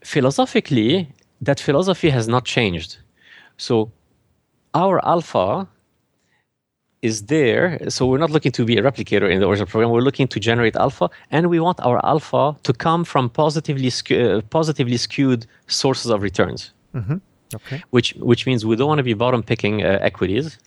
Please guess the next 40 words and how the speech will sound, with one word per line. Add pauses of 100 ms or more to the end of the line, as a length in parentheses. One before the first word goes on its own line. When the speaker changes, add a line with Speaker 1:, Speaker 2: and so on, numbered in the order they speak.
Speaker 1:
and
Speaker 2:
Mm-hmm.
Speaker 1:
with,
with
a
Sharpe
ratio
of
one
point
two. (140)
Speaker 2:
Sure. (400)
Speaker 1:
We
don't
wanna
be
allocating
more
to
fixed
income.
We
don't
wanna
be
going
long
equities.
We
don't
wanna
be
shorting
vix. (840)
We
don't
want
any
carry. (760)
Uh,